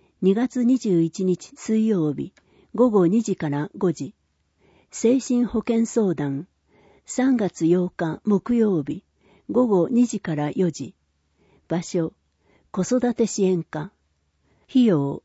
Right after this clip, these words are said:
無料。申し込み、事前に電話で。産後ケア、デイケア事業。子ども健康課。電話、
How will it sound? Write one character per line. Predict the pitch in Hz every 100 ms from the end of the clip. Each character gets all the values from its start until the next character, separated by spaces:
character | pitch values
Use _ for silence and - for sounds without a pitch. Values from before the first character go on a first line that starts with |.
| -
無 | 185
料。 | 170 160 151 156 - _ _ _ _ 170
申 | 208 233
し | - -
込 | 202
み、 | 175 180 - _ _ _
事 | 151 180 190
前 | 247
に | 233 220 214 -
電 | 180 165
話 | 156 151
で。 | - - _ _ _ _ _ _ _ _ _ _ _ _ _ _ _ _ _ _
産 | - 247 269 254
後 | 240 226
ケ | - 208
ア、 | 202 202 202
デ | 208 254
イ |
ケ | - 233 226
ア | 220
事 | - 226
業。 | 175 147 156 175 _ _ _ _ _ _
子 | 208 208
ど | 254
も | 262
健 | 247 233 220
康 | 208 196
課。 | - 160 185 _ _ _ _
電 | 160 180 165
話、 | 151 156